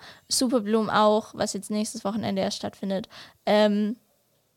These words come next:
das ist wirklich nicht schwer und es ist halt,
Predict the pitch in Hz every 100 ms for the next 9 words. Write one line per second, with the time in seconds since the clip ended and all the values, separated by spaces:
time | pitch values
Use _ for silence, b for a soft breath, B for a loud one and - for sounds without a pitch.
0 | _ - 262 285 269 285 262 262 220 -
1 | - 220 214 - 202 208 220 - 214 190
2 | - -